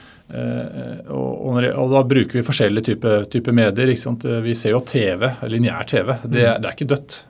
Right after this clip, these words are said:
Speaker 1: Når det gjelder, når det gjelder, på en måte, det å få synlighet, eh, så er det fortsatt, eh, ekstremt viktig, eh, tro det eller ei. I hvert fall rundt sånn sportsarrangement og sånne ting, så er det, så er det veldig, veldig viktig. Eh, men så er det taktisk, og da blir det mer sånn på,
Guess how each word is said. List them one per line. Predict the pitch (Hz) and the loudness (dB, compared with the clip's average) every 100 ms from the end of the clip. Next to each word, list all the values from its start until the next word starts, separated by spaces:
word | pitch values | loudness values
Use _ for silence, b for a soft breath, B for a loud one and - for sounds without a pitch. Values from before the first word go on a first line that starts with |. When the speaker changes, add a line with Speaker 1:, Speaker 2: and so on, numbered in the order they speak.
| - | -6
Speaker 1:
Når | 123 | 0
det | 113 | 0
gjelder, | 101 113 117 117 117 | 2 2 4 4 4
når | 117 | 2
det | 107 | 2
gjelder, | 107 120 | 0 2
på | |
en | |
måte, | 117 117 107 107 104 | 0 0 -2 -2 0
det | 107 | 0
å | 110 107 | 0 -2
få | 120 | -6
synlighet, | - 127 92 101 180 190 - - | 0 0 0 2 2 2 -12 -4
eh, | 120 | -2
så | 117 135 | 0 0
er | 82 87 | 0 -4
det | - | -8
fortsatt, | 95 - 123 - | -8 -2 -4 -2
eh, | 131 117 113 110 107 104 B B B | 0 0 0 -2 -4 -8 B B B
ekstremt | - - - 127 104 120 | -6 -4 -4 0 0 0
viktig, | 127 - 170 170 | -2 -2 -6 -6
eh, | 151 127 120 117 | -8 -6 -4 -4
tro | 120 | -4
det | 117 | 0
eller | 127 | 0
ei. | 147 | 2
I | 120 | -2
hvert | - | -2
fall | 139 | -2
rundt | 117 113 | 0 -2
sånn | 107 | -4
sportsarrangement | - 107 113 107 120 117 | -4 -2 0 0 0 0
og | 120 | 0
sånne | 120 | -2
ting, | 135 | 0
så | 131 101 | 2 0
er | |
det, | 107 107 | -2 -4
så | 120 | -6
er | |
det | 113 117 | -4 -4
veldig, | 107 | -4
veldig | 107 107 | -6 -6
viktig. | 117 - 233 B B B B B B B - | -8 -10 -12 B B B B B B B -10
Eh, | 151 135 | -4 -2
men | 139 170 | 0 2
så | 214 | 4
er | 185 | 4
det | |
taktisk, | 156 131 - 143 160 | 6 2 4 0 2
og | |
da | 151 | 2
blir | 147 151 | 2 2
det | 143 | 4
mer | 107 107 | 4 2
sånn | 110 101 | 0 -2
på, | 110 117 104 | 0 2 0